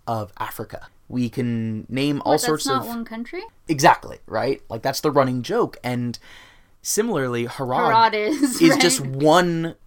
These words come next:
Speaker 1: group of people. And, and they even say that it might, it, it's probably made up of different communities and cultures and languages, but they're never described. They're never given distinction,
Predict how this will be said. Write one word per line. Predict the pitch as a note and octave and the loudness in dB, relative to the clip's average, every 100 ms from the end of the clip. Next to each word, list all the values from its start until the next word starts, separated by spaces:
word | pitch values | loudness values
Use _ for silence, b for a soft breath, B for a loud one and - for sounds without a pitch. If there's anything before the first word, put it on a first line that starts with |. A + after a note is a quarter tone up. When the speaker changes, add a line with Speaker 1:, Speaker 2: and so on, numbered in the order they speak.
| - - C3+ | -20 -20 -14
Speaker 1:
group | B2+ C#3+ D#3+ | -2 0 0
of | D3+ | -2
people. | - G3+ A#3 G#2+ - - | -2 -4 -4 -6 -10 -6
And, | D3 D3 - | -2 -2 -2
and | D3 | 0
they | E3 | 0
even | F#3 F3 | 0 -2
say | - G#3+ B2 | 0 0 0
that | A#2+ - B B | 0 -2 B B
it | - - | -4 0
might, | B2+ - - | 0 0 -4
it, | - | -6
it's | A#2+ - | -6 -4
probably | - C#3 C3+ | 2 2 2
made | B2 B2 A#2+ | 0 0 2
up | B2 - A#2+ | 0 -2 -4
of | A#2 G#2 | -4 -4
different | A#2+ - A#2 | -8 -6 -10
communities | - A#2 A2+ A2 A2+ A#2 | -6 -4 -2 -2 -4 -4
and | A2+ | -8
cultures | - A#2+ - A2+ A2 | -8 -8 -6 -6 -4
and | A2 A2 | -4 -4
languages, | A#2 C3+ B2+ A#2 A2 G#2+ G#2 - B B B B | -2 0 0 -2 -4 -6 -6 -10 B B B B
but | - A#2 - - | 0 0 -2 -6
they're | B2+ | -4
never | C3+ A#2 | -2 -2
described. | A2+ - A#2+ A#2+ - - | -4 -4 -2 -2 -4 -8
They're | A#2+ | -4
never | A#2+ A#2 A#2+ | -2 -2 -2
given | A2+ B2+ A#2 A2+ G#2+ G#2 - | -2 -4 -2 -4 -6 -10 -10
distinction, | B2 - - G#3+ A#3 - G#2 A2 | -4 0 2 2 2 0 -2 -6